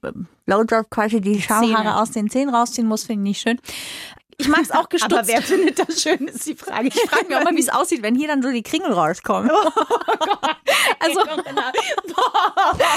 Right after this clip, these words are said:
Speaker 1: das muss
Speaker 2: Boah,
Speaker 1: auch
Speaker 2: dagegen ist meine Schamhaarmatte ja gar nichts.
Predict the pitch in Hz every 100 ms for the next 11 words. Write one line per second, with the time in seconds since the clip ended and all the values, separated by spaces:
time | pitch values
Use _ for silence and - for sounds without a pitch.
0 | - - - 349 - 262 277 247 247 247
1 | 254 254 247 262 240 240 247 240 196 240
2 | 302 269 254 247 214 214 220 214 190 202
3 | 233 202